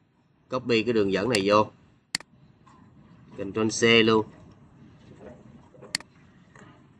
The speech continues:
Ctrl V. Thì ở đây nó sẽ tự động nó thêm hai xuyệt cho mình luôn các bạn. Mình không cần,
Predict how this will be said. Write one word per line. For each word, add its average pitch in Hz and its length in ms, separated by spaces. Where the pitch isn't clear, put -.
Ctrl 98 420
V. 107 40
Thì 117 220
ở 110 200
đây 135 320
nó 127 280
sẽ 110 320
tự 107 380
động 104 340
nó 143 80
thêm 123 320
hai 123 240
xuyệt 104 340
cho 117 120
mình 104 200
luôn 113 220
các 123 100
bạn. 92 180
Mình 101 180
không 113 220
cần, 98 260